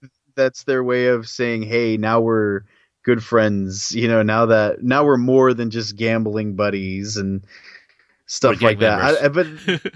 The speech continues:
Speaker 2: <laughs>
Speaker 1: gang members, <laughs> yeah, we're part of a gang now. And, you know, it, it just, it, it,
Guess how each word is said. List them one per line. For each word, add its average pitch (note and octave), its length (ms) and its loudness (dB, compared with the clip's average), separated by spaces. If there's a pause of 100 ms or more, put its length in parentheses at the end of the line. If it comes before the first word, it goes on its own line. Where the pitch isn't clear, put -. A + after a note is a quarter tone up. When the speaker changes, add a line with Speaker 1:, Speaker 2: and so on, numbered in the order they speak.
(100)
Speaker 2:
<laughs> - 160 -20
Speaker 1:
gang F3 260 0
members, E3 400 0
<laughs> G3+ 40 0
yeah, F#3+ 140 2
we're D#3 180 -4
part E3 200 -2
of D3 100 -10
a C3 60 -6
gang B2 340 -10
now. G#2 300 -10
And, A#2+ 360 -4 (640)
you F#3 140 0
know, D#3 180 4
it, C#3 100 -2
it E3+ 260 0
just, G#3 380 -8
it, D#3 180 4
it, E3+ 140 -2